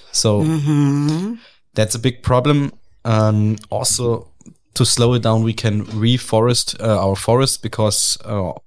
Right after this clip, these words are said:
Speaker 2: We
Speaker 1: we
Speaker 2: should.
Speaker 1: took a lot of wood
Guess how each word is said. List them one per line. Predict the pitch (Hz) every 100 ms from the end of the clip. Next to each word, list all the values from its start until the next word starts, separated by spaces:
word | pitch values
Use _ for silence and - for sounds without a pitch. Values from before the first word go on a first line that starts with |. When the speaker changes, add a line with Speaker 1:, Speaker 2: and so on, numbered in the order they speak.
| -
Speaker 2:
We |
Speaker 1:
we | 101
Speaker 2:
should. | 202 185 247 - - - - - _ _ - _ _ - _ - - -
Speaker 1:
took | 123
a | 123
lot | 110 107
of | 107 104
wood | 120